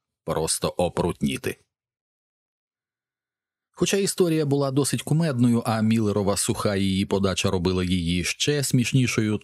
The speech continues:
та капітан слухав її впівуха. Він спостерігав за командою, бачив, як напруга спадає з їхніх плечей і облич. Вони з механіком були землянами, хоча, здавалося, чолов'яга забув про своє походження в першому ж рейсі.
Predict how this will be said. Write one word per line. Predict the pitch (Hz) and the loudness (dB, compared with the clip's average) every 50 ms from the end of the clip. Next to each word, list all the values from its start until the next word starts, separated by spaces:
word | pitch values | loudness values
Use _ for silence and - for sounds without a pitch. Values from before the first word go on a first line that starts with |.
| _ _ - | _ _ -12
та | - 170 | -10 -8
капітан | - - 135 101 117 101 - 95 87 87 | -6 -4 -4 -2 -2 -2 -2 -2 -2 -2
слухав | - - 92 82 76 - 87 78 | -2 -2 -2 -2 -2 -2 -2 0
її | 78 85 80 73 80 80 | 0 -2 0 0 -2 -2
впівуха. | 80 82 - - 80 76 65 - - - - - - - - _ _ _ _ _ _ _ _ _ _ _ _ _ _ _ _ _ _ _ _ _ _ - | -2 -4 -2 -2 -2 -2 -2 -4 -6 -6 -6 -8 -8 -14 -20 _ _ _ _ _ _ _ _ _ _ _ _ _ _ _ _ _ _ _ _ _ _ -4
Він | 87 90 87 | -2 0 0
спостерігав | - - 98 - - - 104 95 87 82 90 82 82 | -2 -2 -2 -2 0 0 0 -2 0 -2 -2 -2 -2
за | - - | -4 -4
командою, | - - 107 104 113 85 76 71 67 67 - - 76 78 - | -2 -2 -2 0 0 0 -2 -4 -4 -6 -8 -8 -10 -8 -2
бачив, | 107 98 92 - - 107 92 | 0 0 0 0 0 -2 0
як | 87 90 - - | 0 -2 0 0
напруга | 92 87 - - 101 92 82 87 | -2 -2 0 0 -2 0 0 -2
спадає | - - - 90 82 85 85 82 76 80 | -2 -2 -2 -2 0 0 0 0 -2 -2
з | 78 80 | -4 -4
їхніх | 76 80 73 - - 87 - - | -4 -6 -4 -2 -2 -2 -2 0
плечей | - 85 80 - - - 85 76 73 - - - | -2 -2 0 0 -2 -2 -2 -4 -4 -6 -8 -6
і | 101 87 | -4 -4
облич. | 80 78 73 67 58 - - - - - _ _ _ _ _ _ _ _ _ _ _ _ - | -2 -2 -4 -6 -6 -6 -6 -8 -8 -10 _ _ _ _ _ _ _ _ _ _ _ _ -4
Вони | 98 98 98 98 | -2 0 0 0
з | 85 78 | 0 0
механіком | 101 98 - 110 107 104 101 90 - 110 98 101 | -2 -2 0 -2 0 0 0 0 0 0 0 2
були | 101 104 107 107 104 | 2 2 2 0 0
землянами, | 87 107 107 113 127 120 95 90 87 87 87 85 | 0 0 0 0 0 0 0 0 0 2 0 0
хоча, | - - 104 92 - - 95 92 | 0 0 -2 -2 0 -2 -2 -2
здавалося, | 85 82 95 92 95 92 92 87 - 95 | 0 -2 0 0 0 0 0 -2 -2 -2
чолов'яга | 95 - - 95 98 87 90 92 87 90 90 | -2 -2 0 0 0 0 0 -2 0 -2 0
забув | 85 98 87 92 110 98 82 | 0 0 0 0 0 -2 -2
про | - 80 | -2 -2
своє | - - - 82 78 78 | -2 -2 -2 -2 -2 -2
походження | 80 - 82 - - 92 85 82 85 76 78 78 78 | -2 -4 -4 0 0 -2 0 -2 -2 -2 -2 -2 -2
в | 80 87 85 | -4 -4 -4
першому | - 101 85 76 - - - 85 90 92 | -2 -4 -2 -2 -2 -2 -2 0 0 0
ж | 82 90 | -2 -2
рейсі. | - 69 69 127 - - - - | -2 -4 -4 -4 -6 -6 -8 -10